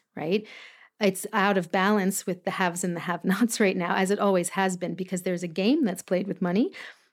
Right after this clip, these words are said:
But if you look at what it represents, it's the physical manifestation of life. We need money for physical life, right? So when we look at the root chakra, it's not all money, but money is in there. So if you have a,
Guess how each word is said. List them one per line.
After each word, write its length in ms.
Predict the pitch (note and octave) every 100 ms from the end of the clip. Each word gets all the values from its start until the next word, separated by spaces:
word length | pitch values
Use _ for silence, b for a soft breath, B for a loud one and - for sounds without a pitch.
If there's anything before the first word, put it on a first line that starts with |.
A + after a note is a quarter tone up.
| -
But 260 | G3+ G3+ -
if 160 | A#3 A3+
you 100 | A3+
look 180 | A3+ A#3
at 200 | A3+ F#3
what 200 | G#3 G3+
it 120 | G#3
represents, 640 | G3 F#3 F#3 E3 F3+ E3+ -
it's 160 | F3+
the 100 | -
physical 1080 | F#3 - - G#3 G3 G3 F#3+ F3+ F3+ F#3 E3 _ _ _ _ _ -
manifestation 840 | G3 F#3+ F#3 F3+ - F3+ F3 E3+
of 140 | E3 F#3
life. 240 | F3 D#3
We 100 | G3+
need 160 | F#3+ F#3
money 280 | F#3 F#3+ F3+
for 160 | F3+
physical 920 | - - - A#3 F#3 F#3 F#3 F3 D#3+ D3 -
life, 340 | F#3 F3+ D#3 -
right? 280 | F3+ G#3 G#3 B B B
So 300 | - G#3+ G3+
when 140 | G3 b b -
we 80 | B3+
look 140 | C#4+
at 80 | C#4
the 80 | A3+
root 140 | A#3+
chakra, 340 | A#3+ F#3+ F3+ G3+
it's 180 | F#3 -
not 220 | G3 A3+
all 200 | G#3+ F3+
money, 460 | D#3+ E3+ F#3+ B3 _ _ _ -
but 120 | G#3
money 340 | G3+ G#3+ G#3+
is 140 | G3 E3
in 220 | G3+ F#3
there. 200 | E3+ D#3+
So 160 | -
if 120 | F#3 F#3
you 60 |
have 220 | E3+ G3+
a, 240 | F#3 F3